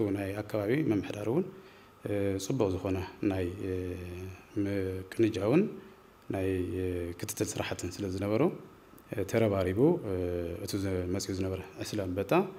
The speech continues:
እ፣ ክከላኸሎ ክኢሉ እዩ ማለት እዩ። ብዙሕ መጥቃዕቲ፣ እ፣ ከብጽሕ፣ እ፣ ኣብ ዘይኽእለሉ ደረጃ ኣብቂዕዎ እዩ። ብጨፍጪፉ እንደገና ከዓ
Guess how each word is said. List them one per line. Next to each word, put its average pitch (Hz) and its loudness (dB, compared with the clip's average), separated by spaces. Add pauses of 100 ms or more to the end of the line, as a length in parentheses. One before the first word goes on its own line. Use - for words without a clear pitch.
(340)
እ፣ 107 -4 (100)
ክከላኸሎ 95 0
ክኢሉ 95 -6
እዩ 101 2
ማለት 95 0
እዩ። 95 -4
ብዙሕ 92 -8
መጥቃዕቲ፣ 87 -4 (160)
እ፣ 98 -4
ከብጽሕ፣ - -8 (180)
እ፣ - -8 (160)
ኣብ 92 -6
ዘይኽእለሉ 95 -4
ደረጃ 98 0 (100)
ኣብቂዕዎ 95 -2
እዩ። 123 2 (420)
ብጨፍጪፉ 98 -2 (280)
እንደገና 101 -2
ከዓ 101 -4